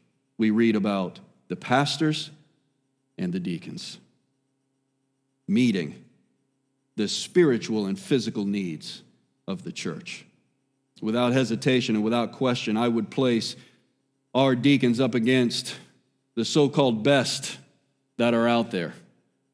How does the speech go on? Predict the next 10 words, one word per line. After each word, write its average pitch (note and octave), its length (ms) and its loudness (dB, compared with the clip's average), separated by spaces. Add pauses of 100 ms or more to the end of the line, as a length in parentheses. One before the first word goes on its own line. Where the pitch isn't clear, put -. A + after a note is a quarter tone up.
(260)
We C3+ 120 2
are C3+ 120 4
fortunate D#3+ 680 4
to A2+ 60 -2
have C3 380 2
some C3 200 4
of A#2+ 80 2
the G#2+ 80 0
best C#3+ 560 0
service B2 800 0